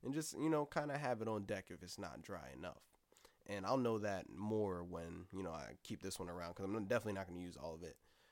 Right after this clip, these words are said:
And see how long it lasts before it gets dry. So, the Fronto out of ten, uh, I am gonna say, mm, let's go seven three on the Fronto.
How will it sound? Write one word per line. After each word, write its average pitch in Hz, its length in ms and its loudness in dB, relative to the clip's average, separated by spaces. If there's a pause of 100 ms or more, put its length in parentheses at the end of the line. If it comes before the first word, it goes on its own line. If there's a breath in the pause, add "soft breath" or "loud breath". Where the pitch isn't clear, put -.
(360 soft breath)
And 92 500 -6 (340)
see - 160 0
how 101 100 6
long 90 240 0
it 87 100 -6
lasts 87 280 -6
before 85 360 -12
it 82 80 -12
gets 64 200 -14
dry. 60 340 -8
So, 90 300 -6 (380 loud breath)
the 117 100 2
Fronto 151 680 10
out 120 220 8
of 101 120 2
ten, 117 580 4 (400 loud breath)
uh, 107 320 4 (1200 loud breath)
I 117 160 8
am 117 200 8
gonna 104 280 6
say, 95 840 2 (1120 soft breath)
mm, 82 340 -4 (1900 soft breath)
let's 160 180 2
go 135 200 2
seven 92 520 0
three 90 320 -4
on 78 160 -6
the 80 60 -10
Fronto. - 640 -12